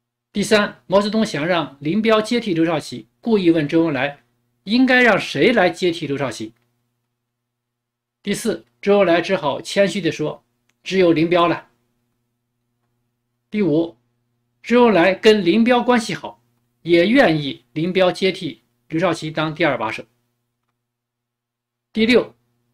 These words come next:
让林彪接替刘少奇当第二把手，只是毛泽东和周恩来两个人做出的决定，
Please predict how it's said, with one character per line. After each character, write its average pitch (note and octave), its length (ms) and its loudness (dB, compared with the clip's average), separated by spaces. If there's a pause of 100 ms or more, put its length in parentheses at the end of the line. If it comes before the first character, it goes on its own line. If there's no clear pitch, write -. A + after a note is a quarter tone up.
(360)
让 A3+ 260 2
林 G#3+ 220 4
彪 A#3+ 180 4
接 A#3+ 160 0
替 G#3 160 -2
刘 F#3 120 2
少 G#3 100 4
奇 F3+ 140 -6
当 G3 240 0
第 A3+ 100 0
二 F#3+ 140 2
把 D3 120 -2
手， C3 220 -6 (960)
只 G3 160 -2
是 G#3+ 160 2
毛 F#3+ 220 2
泽 A#3+ 100 -4
东 B3+ 160 2
和 G#3 100 0
周 B3 220 0
恩 A3+ 140 0
来 E3+ 180 2
两 D3 380 0
个 C4+ 100 4
人 F3 160 2
做 E3 180 -2
出 D#3 140 -6
的 C#3+ 100 -6
决 B2 200 -8
定， C3+ 180 -14